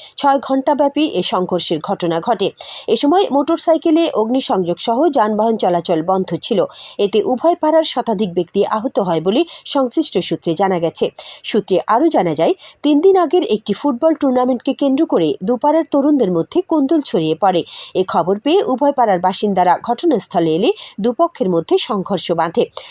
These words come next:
খবর পেয়ে সেনাবাহিনী সহ অন্যান্য আইনশৃঙ্খলা রক্ষাকারী বাহিনী ঘটনাস্থলে পৌঁছালে পরিস্থিতি নিয়ন্ত্রণে আসে। এ সময় আহতদের উদ্ধার করে জেলা সদর হাসপাতালে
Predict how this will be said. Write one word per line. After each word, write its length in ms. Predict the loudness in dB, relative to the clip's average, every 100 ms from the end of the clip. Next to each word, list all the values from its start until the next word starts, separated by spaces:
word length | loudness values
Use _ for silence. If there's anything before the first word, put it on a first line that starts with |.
| -16 0
খবর 260 | 2 2 4
পেয়ে 200 | 4 4
সেনাবাহিনী 580 | 2 2 2 2 2
সহ 200 | 2 2 2 2
অন্যান্য 320 | 0 0 2 2 2
আইনশৃঙ্খলা 600 | -2 0 -4 0 0 2
রক্ষাকারী 480 | 0 -2 -4 -2 0
বাহিনী 300 | 2 4 2 0 -16 -4
ঘটনাস্থলে 640 | -2 2 2 2 0 -2 0
পৌঁছালে 440 | 0 -2 0 0 2
পরিস্থিতি 540 | 2 0 -4 -4 -2 -4 -4 -2
নিয়ন্ত্রণে 500 | 0 0 0 -2 0
আসে। 260 | -2 -2 -2 -4 -6
এ 80 | -4
সময় 280 | 0 2 2
আহতদের 440 | 0 0 0 -2 0
উদ্ধার 320 | -2 -2 -4
করে 200 | 0 2 2
জেলা 240 | 2 0
সদর 300 | -2 -2 -2
হাসপাতালে 580 | -2 -4 -4 -2 0